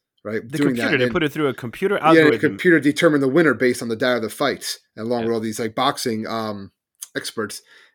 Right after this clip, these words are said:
Speaker 1: And then they edited them all together. They actually showed them in movie theaters, and it made a lot of money in nineteen seventy. It made
Speaker 2: Yeah.
Speaker 1: a lot of money. And Ali lost the, the, um, simulated in thirteen round knockout.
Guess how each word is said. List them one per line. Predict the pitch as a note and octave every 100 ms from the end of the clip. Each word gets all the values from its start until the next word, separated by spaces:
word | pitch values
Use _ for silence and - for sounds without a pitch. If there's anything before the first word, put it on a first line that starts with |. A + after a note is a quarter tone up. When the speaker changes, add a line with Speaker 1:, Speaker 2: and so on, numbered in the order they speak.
| _ -
Speaker 1:
And | C3
then | B2+
they | A#2+ B2
edited | D#3 D3+
them | C#3+
all | C#3 C3
together. | A#2+ D#3+ D3
They |
actually | B2+ C3
showed | - D#3+
them |
in | B2
movie | B2+ G#3+
theaters, | - A2+ G2+
and | A#2+
it |
made | C3+ G#3
a |
lot | C#3 G2+
of |
money | A2+ D#3+ E2+ _
in | A2
nineteen | A#2 A#2 G#2
seventy. | - E3 A#2+ F#2
It |
made | B2+
Speaker 2:
Yeah. |
Speaker 1:
a | C3
lot | A2
of | G2+
money. | D3 G#2 - - - _
And | - B2+
Ali | A#2 B2+ D#3 D3 G#2+
lost | G#2 C3+ E3 -
the, | B2+ A#2 -
the, | A#2 A2 A#2+ A2+
um, | A2 A2
simulated | - D3 C3 B2+
in | A2
thirteen | G#2 C#3+ C3+ C#3+
round | B2 A#2 A2+ G#2+ - _ _
knockout. | B2 B2 - -